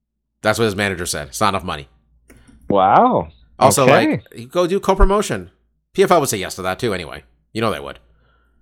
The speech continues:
Speaker 1: Why wouldn't they do
Speaker 2: Oh,
Speaker 1: co-promo-,
Speaker 2: yeah.
Speaker 1: yeah.
Speaker 2: It, it, to, to get one fight with Nate Diaz, um, just get that many eyeballs to P F L. Oh yeah, for sure.
Speaker 1: Okay,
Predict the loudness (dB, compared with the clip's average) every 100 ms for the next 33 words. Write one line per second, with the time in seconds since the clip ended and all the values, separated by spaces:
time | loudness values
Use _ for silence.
0 | _ _ 2 4 2 0 -6 0 6 6
1 | 6 0 -2 -6 -8 -16 _ -20 -20 0
2 | 0 0 -4 -6 2 2 2 4 4 4
3 | 2 2 2 2 4 4 0 -4 -6 -2
4 | -2 0 2 6 6 4 2 -8 _ _
5 | -2 0 0 -2 -6 -12 _ _ _ 4
6 | 6 6 4 2 0 0 0 -2 -2 2
7 | 2 6 6 6 2 -4 -6 -4 4 6
8 | 6 4 4 4 2 -2 -2 -8 -12 -10
9 | -10 -12 -20 _ 0 2 0